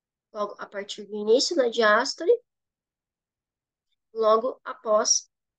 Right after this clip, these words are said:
a minha segunda bolha cardíaca, e a localização do sopro, ela varia conforme a etiologia. Então, se a etiologia da insuficiência aórtica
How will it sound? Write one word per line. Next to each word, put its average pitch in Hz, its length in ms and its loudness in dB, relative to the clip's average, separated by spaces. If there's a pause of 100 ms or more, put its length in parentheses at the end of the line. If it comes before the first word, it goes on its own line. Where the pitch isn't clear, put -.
(120)
a 233 60 -14
minha 226 180 2
segunda 220 360 0
bolha 208 260 -8
cardíaca, 262 640 -4 (640)
e 262 140 2
a 254 120 4
localização 269 680 0
do 208 80 -4
sopro, 262 400 0
ela 233 160 -2
varia 247 320 -4
conforme 254 400 -8
a 240 40 0
etiologia. 247 640 -4 (120)
Então, 208 460 -14
se - 180 -12
a 254 80 -4
etiologia 254 640 0
da 220 80 2
insuficiência 226 540 -4
aórtica 202 360 -12